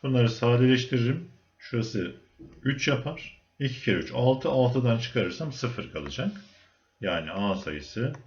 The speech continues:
sıfır olabilir. Bir sonrakine bakalım ama çıkmayacağını anlayabiliyoruz. Çünkü zaten sıfır oldu. Giderek azalıyor.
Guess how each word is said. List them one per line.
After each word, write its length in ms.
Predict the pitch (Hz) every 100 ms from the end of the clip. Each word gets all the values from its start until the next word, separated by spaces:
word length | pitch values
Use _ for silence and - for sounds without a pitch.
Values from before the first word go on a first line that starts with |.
| _ _ _ _ - - - - _ - -
sıfır 380 | - 147 127
olabilir. 460 | 120 104 110 190 170
Bir 80 | 196
sonrakine 500 | - 180 170 180 175
bakalım 300 | 170 202 196
ama 240 | 120 104
çıkmayacağını 600 | - - 147 123 120 147
anlayabiliyoruz. 720 | 156 139 131 135 123 156 196
Çünkü 160 | 139 120
zaten 340 | 123 113 123
sıfır 300 | 123 143 123
oldu. 340 | 90 76 131 196 - _ _ -
Giderek 520 | 95 95 98 95 -
azalıyor. 680 | 95 101 95 85 98 -